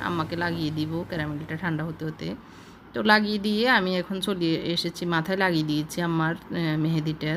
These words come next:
এই আর কি, যে হাতে মেহেদি লেগেও আছে। তো যাই হোক, এখন আমি চিনির, আহ, চিনির শিরাটা করে নিচ্ছি আগে,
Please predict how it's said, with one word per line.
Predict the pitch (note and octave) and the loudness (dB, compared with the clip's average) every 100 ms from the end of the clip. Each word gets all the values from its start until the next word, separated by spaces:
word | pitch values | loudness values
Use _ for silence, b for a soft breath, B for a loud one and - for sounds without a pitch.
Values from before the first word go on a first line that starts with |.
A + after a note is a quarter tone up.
| F#3+ D4+ - - - | -4 -8 -12 -12 -8
এই | F3 D#3+ | -4 -4
আর | D#3+ | -6
কি, | D#3+ E3 - B B - | -6 -8 -8 B B -6
যে | E3+ | -2
হাতে | E3+ E3 D#3+ | 2 2 4
মেহেদি | F3+ F3+ F#3 F#3+ G3+ | 2 4 2 4 4
লেগেও | F3 F3 F#3 | 4 4 4
আছে। | F#3 - E3+ G#3 B B B B - | 2 -2 -4 -4 B B B B -8
তো | - | -4
যাই | G3+ A3 A#3 | 4 6 6
হোক, | B3 C4 | 6 6
এখন | A3 A#3 | 4 6
আমি | A3+ G#3+ | 6 6
চিনির, | A3 C4 A3+ G#3 G#3 | 2 2 2 2 0
আহ, | - G#3+ G3 | 0 0 2
চিনির | F#3+ G3+ F#3+ | 0 -2 -2
শিরাটা | F#3+ G#3 F#3 F#3 | -2 2 2 2
করে | G3+ A#3 G3+ | 2 2 2
নিচ্ছি | F3+ E3 G#3 | 2 0 4
আগে, | G3+ F3+ F3+ | 4 4 2